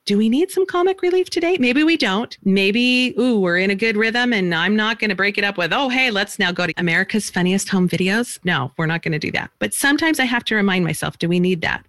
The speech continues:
And then I also make a note for myself, be prepared to walk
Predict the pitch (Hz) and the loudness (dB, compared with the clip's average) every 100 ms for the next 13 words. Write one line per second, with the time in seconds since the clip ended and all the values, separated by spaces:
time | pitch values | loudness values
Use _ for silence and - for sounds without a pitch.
0 | - 254 339 359 392 - 392 349 330 302 | 0 2 4 2 2 0 0 0 0 0
1 | 277 - 269 254 - 233 214 - - 190 | -2 -2 -4 -2 -4 -4 -6 -6 -6 -2
2 | 240 247 254 - 277 240 220 208 208 - | 0 2 0 -4 -8 -4 -2 -2 -2 -4
3 | 196 175 175 - | -2 -2 -2 -4